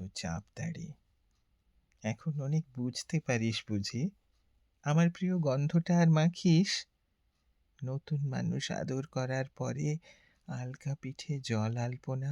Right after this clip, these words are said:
আঁকিস। আমার মতন সেও কি অভিমানী? চুল খুলে দেয়, লাল টিপ সেও পরে। আচ্ছা, অমন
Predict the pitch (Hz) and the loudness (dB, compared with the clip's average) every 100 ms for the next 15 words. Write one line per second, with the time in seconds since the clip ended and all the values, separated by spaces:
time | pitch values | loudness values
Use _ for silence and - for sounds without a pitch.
0 | 143 135 - - 120 160 - - _ _ | -2 -4 -8 -8 -8 -8 -10 -14 _ _
1 | _ _ _ _ _ _ _ _ _ _ | _ _ _ _ _ _ _ _ _ _
2 | _ _ _ - - 98 98 104 127 135 | _ _ _ -20 -10 -6 -2 -2 -4 -6
3 | - 151 160 - _ _ _ - - 160 | 0 0 0 -2 _ _ _ -16 -6 -2
4 | 180 202 - 214 190 175 - 180 185 185 | -2 -2 -4 0 2 2 4 4 6 6
5 | 202 175 - _ _ _ _ _ _ _ | 6 4 -2 _ _ _ _ _ _ _
6 | _ - 170 175 175 190 196 196 202 170 | _ -4 0 0 -2 -4 0 0 2 0
7 | 131 _ _ _ _ _ _ _ 95 95 | -2 _ _ _ _ _ _ _ -2 0
8 | 95 110 - 156 - - - 135 151 - | 0 -2 -6 -8 -6 -12 -10 -8 -8 -6
9 | 170 170 180 147 _ _ _ _ _ _ | -2 0 0 -2 _ _ _ _ _ _
10 | _ 202 202 233 233 - - _ 175 196 | _ -2 2 2 2 -2 -20 _ 4 6